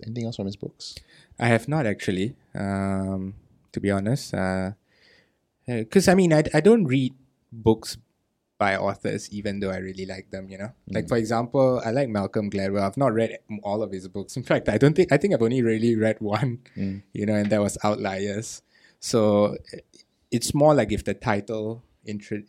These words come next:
Speaker 2: interests me, I'll just read that book. Yeah.
Speaker 1: Okay.
Speaker 2: Yeah.
Speaker 1: Uh, the next one is, um, uh, the next one is The Subtle Art of Not Giving a Fuck,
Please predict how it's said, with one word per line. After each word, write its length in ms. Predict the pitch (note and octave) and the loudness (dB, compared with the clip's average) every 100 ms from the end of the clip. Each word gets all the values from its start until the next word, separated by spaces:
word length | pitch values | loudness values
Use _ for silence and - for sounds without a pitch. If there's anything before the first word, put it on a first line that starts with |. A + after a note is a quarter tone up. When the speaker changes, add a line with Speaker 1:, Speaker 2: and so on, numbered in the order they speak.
| - | -14
Speaker 2:
interests 500 | G#2+ - A2+ - - - | -12 -4 -4 -4 -10 -8
me, 260 | A2 D3 - _ A#2 | -6 -6 -10 _ -12
I'll 160 | F#2+ F#2+ | -12 -12
just 180 | G2 - | -14 -12
read 140 | F#2+ F#2 | -14 -12
that 160 | - - | -12 -12
book. 120 | - - - - - C#3 - - - - - _ _ - | -14 -16 -18 -20 -20 -20 -20 -16 -14 -14 -14 _ _ -18
Yeah. 160 | F#2+ F#2+ _ _ _ _ - | -18 -18 _ _ _ _ -14
Speaker 1:
Okay. 180 | G2 F#2 - _ _ - | -10 -10 -10 _ _ -20
Speaker 2:
Yeah. 220 | F2+ F#2 F#2+ - - _ _ _ _ _ _ _ _ _ - | -18 -18 -18 -20 -20 _ _ _ _ _ _ _ _ _ 4
Speaker 1:
Uh, 280 | B2+ B2+ B2+ | 6 8 6
the 80 | |
next 320 | B2 E3+ - - | 4 0 -2 2
one 440 | D3 C#3+ C#3+ C#3 | 4 4 2 -4
is, 880 | - A2+ A2+ A2+ A2 A2 - - - - | 2 6 8 6 6 2 0 0 -2 -2
um, 640 | G#2 G2 G2 F#2+ F#2+ G2+ - _ _ _ _ _ - - | 0 2 2 0 -4 -8 -14 _ _ _ _ _ -20 2
uh, 200 | A2+ A2 | 8 8
the 120 | G#2 | 8
next 260 | B2 E3+ - | 6 4 10
one 200 | A#2+ A#2 | 10 12
is 240 | G#2+ G2 - | 10 8 6
The 120 | G2+ | 2
Subtle 280 | - G#2 G#2 | 6 8 8
Art 180 | G2 F#2+ | 6 6
of 100 | E2+ | 4
Not 240 | E2+ F2+ | 0 -2
Giving 300 | - E2 E2+ | -2 -2 -2
a 100 | E2 | -6
Fuck, 380 | D#2+ D#2 D#2 - | -6 -6 -6 -8